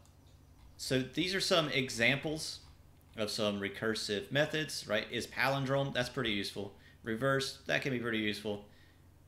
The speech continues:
I wanted to kinda show you some of that. We'll do some more stuff in IntelliJ in the coming days.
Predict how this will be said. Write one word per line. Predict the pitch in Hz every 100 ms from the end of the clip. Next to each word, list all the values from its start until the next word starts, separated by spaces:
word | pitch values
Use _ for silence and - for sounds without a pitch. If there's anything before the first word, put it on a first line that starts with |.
| - - -
I | 117
wanted | 131 156
to | 139
kinda | 143 123
show | - 143
you | 135
some | 123 127
of | 117
that. | 127 123
We'll | 143
do | 151
some | - 123
more | 113 110 120 143
stuff | - 143 143 147 - -
in | 101
IntelliJ | 95 95 - 135 135 147 135
in |
the | 110
coming | - 107 101 90 -
days. | 113 127 165 -